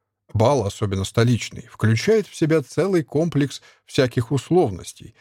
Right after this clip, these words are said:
которые дворяне усваивают с детства, а нам с Машулей, и тем более Светлане, приходилось их заучивать с нуля, сразу вникая во все мелочи.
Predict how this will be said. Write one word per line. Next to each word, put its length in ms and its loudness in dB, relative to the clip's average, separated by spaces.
которые 460 2
дворяне 560 0
усваивают 840 -2
с 220 -2
детства, 560 -2
а 120 4
нам 180 2
с 100 -6
Машулей, 600 -6
и 100 -2
тем 300 0
более 320 0
Светлане, 480 -2
приходилось 640 -2
их 140 -2
заучивать 640 -2
с 80 -12
нуля, 360 0
сразу 420 0
вникая 480 0
во 140 0
все 400 -2
мелочи. 720 -4